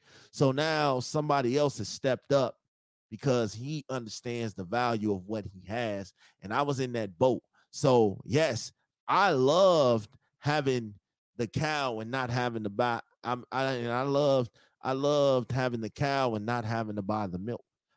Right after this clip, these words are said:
I didn't have to buy the milk. You, you were giving me everything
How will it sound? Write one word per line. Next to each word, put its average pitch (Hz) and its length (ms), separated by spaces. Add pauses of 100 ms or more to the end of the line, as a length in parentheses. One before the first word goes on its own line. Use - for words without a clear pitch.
I 131 60
didn't 131 200
have 120 280
to 92 60
buy 123 280
the 95 100
milk. 85 280
You, 113 340
you 117 160
were 113 240
giving 113 380
me 113 240
everything 123 1080